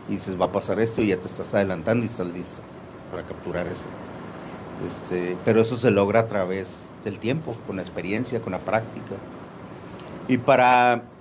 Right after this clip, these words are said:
<clears throat> ser un fotoperiodista,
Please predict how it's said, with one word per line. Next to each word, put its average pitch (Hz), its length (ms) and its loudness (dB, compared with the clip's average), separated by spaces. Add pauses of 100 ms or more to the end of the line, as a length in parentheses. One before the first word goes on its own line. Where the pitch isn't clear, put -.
(140)
<clears throat> - 1600 0
ser 160 240 8
un 180 120 6
fotoperiodista, 165 1000 6